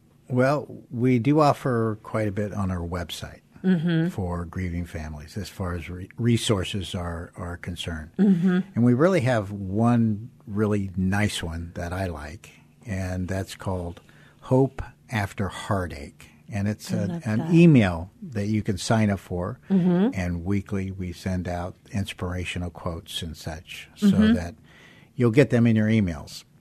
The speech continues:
Speaker 2: I love
Speaker 1: And
Speaker 2: that.
Speaker 1: it's, and it, when you think about it, yeah, and love it, it's nice because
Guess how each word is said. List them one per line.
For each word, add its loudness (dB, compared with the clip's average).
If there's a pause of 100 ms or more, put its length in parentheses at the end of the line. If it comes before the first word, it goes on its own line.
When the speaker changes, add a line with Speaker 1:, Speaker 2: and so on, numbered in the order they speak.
(160)
Speaker 2:
I 4
love 4
Speaker 1:
And 4
Speaker 2:
that. 0
Speaker 1:
it's, -20
and 0
it, -4
when 2
you 4
think 4
about -2
it, -4 (260)
yeah, -2 (100)
and 2
love 2
it, -6
it's -6
nice -2
because -4